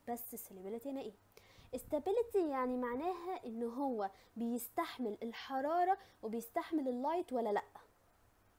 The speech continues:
طب خلاص، انا ممكن اقول ان بما ان ايدك دول ناس كتير، يعني vitamins كتير، يبقى والله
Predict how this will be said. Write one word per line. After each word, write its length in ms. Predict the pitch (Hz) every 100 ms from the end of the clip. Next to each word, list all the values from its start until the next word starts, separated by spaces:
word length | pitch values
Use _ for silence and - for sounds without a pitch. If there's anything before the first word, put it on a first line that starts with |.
| - - -
طب 120 | 311
خلاص، 380 | - 349 370 240 - - -
انا 140 | 330 392
ممكن 420 | 440 523 392 330
اقول 360 | - 330 277 254
ان 300 | 262 262 262
بما 220 | 277 370
ان 360 | 349 - 254 247 - _
ايدك 300 | 302 381 349 247
دول 220 | 277 294 -
ناس 180 | 311 359
كتير، 480 | - 285 - 233 214
يعني 280 | 214 202 220
vitamins 560 | 254 339 370 285 262 277
كتير، 360 | - 339 466 - -
يبقى 260 | 392 359 349
والله 440 | 330 339 339 330